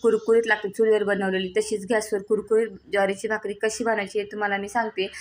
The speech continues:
आता मी हे ज्वारीचं पीठ घेतलेलं आहे. आता हे अगोदर आप-, आता हे ज्वारीचं पीठ मी आत्ताच म-, दळून आणलेलं आहे, त्यामुळे मी थंड पाण्याचा वापर केलेला आहे पीठ मळताना. पण जर तुमचं पीठ जर चार पाच दिवसाचं झालेलं असेल, तर तुम्हाला मात्र कोमट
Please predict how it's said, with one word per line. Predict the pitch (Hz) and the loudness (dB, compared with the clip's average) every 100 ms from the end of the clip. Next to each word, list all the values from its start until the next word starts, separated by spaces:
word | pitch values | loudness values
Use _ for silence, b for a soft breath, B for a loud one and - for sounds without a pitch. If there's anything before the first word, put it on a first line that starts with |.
| B B | B B
आता | 196 202 | -2 -2
मी | 208 | -2
हे | 226 | 0
ज्वारीचं | 214 214 196 190 | 2 2 2 -2
पीठ | 208 214 202 | 0 0 2
घेतलेलं | 233 220 202 202 | 0 0 0 2
आहे. | 202 202 | 2 2
आता | 185 196 | -2 0
हे | 202 | 0
अगोदर | 196 208 196 | 0 2 0
आप-, | 185 _ _ _ _ _ _ | 0 _ _ _ _ _ _
आता | - 202 226 | -6 -4 0
हे | 254 | 2
ज्वारीचं | 220 220 214 | 4 2 2
पीठ | 233 240 | -2 -2
मी | 214 | 2
आत्ताच | 208 220 233 233 | 2 2 0 0
म-, | 220 208 208 202 | 0 2 2 2
दळून | 208 208 214 | 4 4 4
आणलेलं | 214 208 214 | 4 4 2
आहे, | 208 | 2
त्यामुळे | 185 208 202 | 0 0 0
मी | 202 208 214 - B - | -2 0 -2 -4 B -4
थंड | 240 220 | 0 2
पाण्याचा | 226 220 214 220 | 4 2 2 0
वापर | 214 208 202 | 0 2 -2
केलेला | 202 202 202 | 0 0 2
आहे | 214 | 0
पीठ | 190 214 208 | 0 -2 0
मळताना. | 214 196 190 180 208 B B - | 0 2 2 0 -4 B B -4
पण | 208 208 | -2 0
जर | 220 | 0
तुमचं | 233 214 220 220 | 0 0 -2 0
पीठ | 233 202 | 0 2
जर | 220 214 - | 0 0 2
चार | 214 208 | 0 2
पाच | 220 | 0
दिवसाचं | 190 220 233 220 226 | 0 -2 -2 -2 0
झालेलं | 214 208 | 2 2
असेल, | 220 | 2
तर | 214 208 | -2 0
तुम्हाला | 214 208 208 | 2 2 2
मात्र | 208 202 220 - _ B B - | 0 0 -4 -4 _ B B -2
कोमट | 233 233 | 2 2